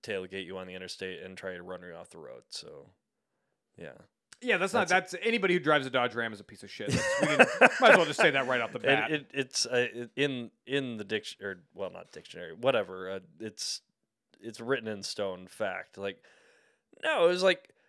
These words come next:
Speaker 2: It's one of the Ten Commandments.
Speaker 1: I,
Speaker 2: And if you
Speaker 1: I'm
Speaker 2: drive
Speaker 1: not
Speaker 2: a
Speaker 1: e-
Speaker 2: Dodge Ram, you're kind of a jerk.
Speaker 1: Yeah, fucking dickhole. <laughs> Like, three, like, at least three
Speaker 2: Different
Speaker 1: uh,
Speaker 2: Dodge Rams
Speaker 1: di-, di-,
Speaker 2: attacked you?
Speaker 1: di-, different Dodge Rams on, on the way down and back up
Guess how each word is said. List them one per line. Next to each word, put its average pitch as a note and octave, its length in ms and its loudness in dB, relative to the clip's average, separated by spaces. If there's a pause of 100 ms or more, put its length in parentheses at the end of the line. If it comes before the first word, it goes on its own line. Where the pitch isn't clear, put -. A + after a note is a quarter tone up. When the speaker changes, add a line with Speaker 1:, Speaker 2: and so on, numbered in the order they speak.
Speaker 2:
It's G#3+ 160 2
one D#4+ 140 4
of C4+ 40 4
the A#3 80 8
Ten A3 240 2
Commandments. C#3 800 -2
Speaker 1:
I, - 580 -14
Speaker 2:
And A3 80 0
if E3+ 140 -2
you A#3 100 2
Speaker 1:
I'm F3+ 40 0
Speaker 2:
drive G#3 240 10
Speaker 1:
not - 100 10
Speaker 2:
a - 20 4
Speaker 1:
e- - 20 4
Speaker 2:
Dodge F#3+ 280 10
Ram, D3 400 2 (220)
you're C#3 260 0
kind D3 360 0
of A#2 60 -4
a A#2 40 -6
jerk. G#2+ 460 -10
Speaker 1:
Yeah, D#3 320 4 (400)
fucking D#3 320 2
dickhole. A#2+ 460 -2 (200)
<laughs> - 100 0 (360)
Like, D#3 320 -2 (280)
three, G3 300 4
like, D#3 260 2
at D#3+ 180 -6
least E3+ 500 -6
three A#2 580 -8 (1120)
Speaker 2:
Different E3+ 320 2
Speaker 1:
uh, C#3+ 40 8
Speaker 2:
Dodge F3+ 220 8
Rams F3+ 240 8
Speaker 1:
di-, E3 60 -6
di-, F3+ 120 4
Speaker 2:
attacked G#3+ 180 8
you? A#3 80 -2
Speaker 1:
di-, - 140 6 (100)
different E3+ 360 2
Dodge C#3+ 300 6
Rams B2 680 2
on, A#2+ 240 -2 (300)
on A2 120 0
the G#2+ 80 -2
way A#2+ 160 2
down A#2 300 2
and A2 140 -6
back G#2 280 -2
up F2 260 -8